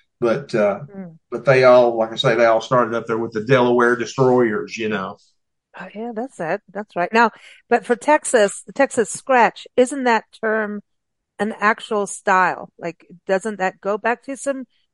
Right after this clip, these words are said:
Speaker 2: Texas roots music?
Speaker 1: You know, I really would like to say that I knew how that,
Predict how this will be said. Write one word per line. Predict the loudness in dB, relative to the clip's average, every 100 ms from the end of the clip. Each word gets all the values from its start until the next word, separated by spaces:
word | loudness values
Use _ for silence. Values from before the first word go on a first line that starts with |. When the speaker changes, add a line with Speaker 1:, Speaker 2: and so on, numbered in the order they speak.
| -6
Speaker 2:
Texas | -6 -4 -8 -8
roots | -12 -12 -12 -14
music? | -12 -8 4
Speaker 1:
You | 6 8
know, | 8 10 10
I | 10 8 8
really | 8 10 8 8
would | 6 4 6
like | 4 4
to | 0
say | -4 0 2 0
that | -2
I | -4 -4
knew | -2 -2 -2
how | -2 0 2
that, | 0 -2